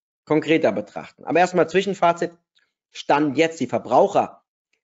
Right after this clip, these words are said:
die haben die Zinswende besser verkraftet als bisher erwartet. Also der Konsum war immer stärker, aber Kreditkartenschulden gestiegen, die Kreditkartenzinsen sind hoch, die Amerikaner sind in ihren Immobilien gefangen, weil sie können nicht ihre Immobilie verkaufen,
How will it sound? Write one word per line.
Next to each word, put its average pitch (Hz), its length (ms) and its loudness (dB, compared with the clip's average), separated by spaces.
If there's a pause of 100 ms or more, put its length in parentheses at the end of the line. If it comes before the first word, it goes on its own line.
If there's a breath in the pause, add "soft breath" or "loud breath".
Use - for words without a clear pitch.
(140)
die 185 80 4
haben 202 80 2
die 170 100 2
Zinswende 180 580 -2
besser 175 360 -2
verkraftet 156 580 -2
als 131 180 -6
bisher 127 280 -4
erwartet. 110 540 -4
Also 120 180 -6
der 123 120 -2
Konsum 143 440 -2
war 151 140 0
immer 131 220 0
stärker, 98 460 -6
aber 170 380 -2 (380 soft breath)
Kreditkartenschulden 147 1080 0
gestiegen, 170 840 -4
die 120 120 -8
Kreditkartenzinsen 120 1080 -8
sind 104 240 -12
hoch, 151 320 4 (320 loud breath)
die 120 80 -4
Amerikaner 135 600 0
sind 135 180 0
in 135 100 0
ihren 123 200 0
Immobilien 123 680 -2
gefangen, 170 540 0
weil 127 140 2
sie 120 100 -4
können 156 220 2
nicht 131 120 -4
ihre 127 140 -4
Immobilie 131 380 0
verkaufen, 113 580 -2